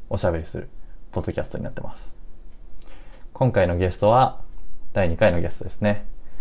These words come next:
えー、僕をポッドキャストの道に誘ってくれた、ポッドキャスターの、<laughs> 嘘です。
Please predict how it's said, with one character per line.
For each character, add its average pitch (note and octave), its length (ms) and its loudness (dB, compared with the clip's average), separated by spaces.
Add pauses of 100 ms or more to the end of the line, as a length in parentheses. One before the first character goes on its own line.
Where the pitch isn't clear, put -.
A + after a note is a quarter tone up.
(440)
え - 880 0
ー、 - 20 -2 (1300)
僕 G2 220 2
を F2+ 80 6
ポ G2 120 2
ッ - 80 0
ド G2+ 80 2
キ G#2+ 100 2
ャ F#2 80 2
ス - 80 -6
ト F2 60 2
の E2 100 -2 (140)
道 E2 140 2
に E2 180 4 (580)
誘 - 180 10
っ - 40 10
て - 100 8
く F#2 100 2
れ E2+ 80 4
た、 F2 220 0 (480)
ポ A2+ 100 8
ッ - 80 6
ド - 80 6
キ - 120 -4
ャ G2+ 60 2
ス - 100 -2
タ E2+ 100 0
ー E2+ 80 0
の、 E2 80 2 (480)
<laughs> - 500 4
嘘 - 220 4
で F2+ 140 4
す。 - 240 6